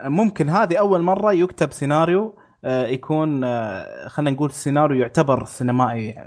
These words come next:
بحت، مش مثل Inception وانترستيلر اللي هم، أوكي، أفلام، آه، خلينا نقول استثنائية وجميلة ومبهرة ومدري وشو، لكن ككتابة لما تجي تشوفها،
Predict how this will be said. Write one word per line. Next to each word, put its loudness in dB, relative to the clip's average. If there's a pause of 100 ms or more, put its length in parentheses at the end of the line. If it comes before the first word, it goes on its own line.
(160)
بحت، -4 (200)
مش 2
مثل 2
Inception 0
وانترستيلر 0 (320)
اللي 2
هم، 2
أوكي، 4
أفلام، 2 (100)
آه، -6
خلينا -2
نقول -2
استثنائية 0
وجميلة 0
ومبهرة 2
ومدري 0
وشو، 0 (300)
لكن 2
ككتابة 2
لما 0
تجي -6
تشوفها، 0